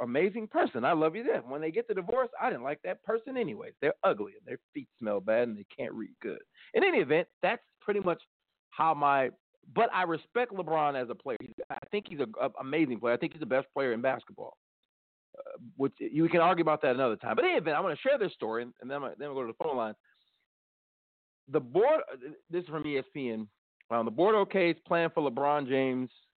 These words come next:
quote, "I Promise School" in Akron. Uh, this is out of Akron, Ohio. The school board in LeBron James's Ohio hometown has approved the plan for a public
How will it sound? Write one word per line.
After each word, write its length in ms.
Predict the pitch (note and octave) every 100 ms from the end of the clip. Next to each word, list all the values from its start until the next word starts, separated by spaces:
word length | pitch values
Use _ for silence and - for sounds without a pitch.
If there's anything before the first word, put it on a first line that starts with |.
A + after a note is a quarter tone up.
| _ _ _ _ _ _ _ _ -
quote, 260 | E3 D3+ -
"I 160 | C#3 C#3
Promise 440 | - E3 C#3+ B2 -
School" 440 | C3+ A#2 A2 G#2+ _ _ _ _ -
in 140 | A#2+
Akron. 340 | A2+ A2+ - - _ _ _ _ _ _ _ _ -
Uh, 80 | A2
this 100 | B2+
is 60 | A#2+
out 120 | A#2
of 60 |
Akron, 280 | A#2 A2+ A2
Ohio. 360 | - A#2 G#2 F#2+
The 80 | G#2+
school 280 | - A3+ A3
board 320 | F3+ F3 E3
in 160 | D3
LeBron 400 | C3+ A#2+ D3 D3
James's 560 | D3 C#3+ C#3 B2 A#2+ A2+ _ _ _ _ -
Ohio 400 | A#2+ C#3+ E3 D#3+
hometown 560 | D3+ D#3 C3 D3 C#3+ C3+
has 140 | A2+
approved 340 | G#2+ - F#3 E3
the 80 |
plan 380 | - - E3 C#3 C3+
for 100 | B2+
a 40 |
public 320 | - E3 E3+